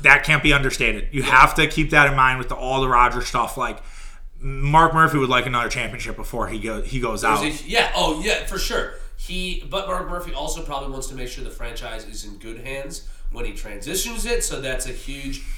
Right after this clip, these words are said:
Speaker 2: just, you know, position right there. You know, you s-, shared the statistic with me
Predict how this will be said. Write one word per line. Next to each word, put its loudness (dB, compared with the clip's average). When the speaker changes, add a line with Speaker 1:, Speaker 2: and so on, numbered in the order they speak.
Speaker 2:
just, -6
you -12
know, -10
position -6
right -6
there. -6
You -8
know, -6
you -6
s-, -2
shared -4
the -6
statistic -4
with -6
me -6